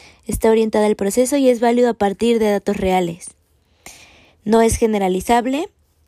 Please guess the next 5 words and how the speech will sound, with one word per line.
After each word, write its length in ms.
a 140
diferencia 760
del 180
paradigma 520
cuantitativo, 760